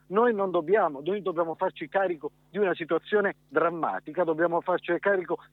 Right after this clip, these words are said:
anche, eh, rivedendo quelle che sono state delle scelte che abbiamo fatto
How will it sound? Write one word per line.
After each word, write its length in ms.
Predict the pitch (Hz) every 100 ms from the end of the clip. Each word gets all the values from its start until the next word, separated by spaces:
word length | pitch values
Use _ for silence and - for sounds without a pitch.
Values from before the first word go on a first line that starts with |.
| _
anche, 520 | 202 202 202 - 185
eh, 260 | 156 160 156
rivedendo 600 | 170 185 190 254 151 120
quelle 240 | 123 139
che 100 | 117
sono 200 | 117 127
state 380 | 123 - 160 127 - _
delle 220 | - 151
scelte 420 | 147 - 254 - 135
che 100 | 135
abbiamo 340 | 123 131 123
fatto 420 | - 143 - 123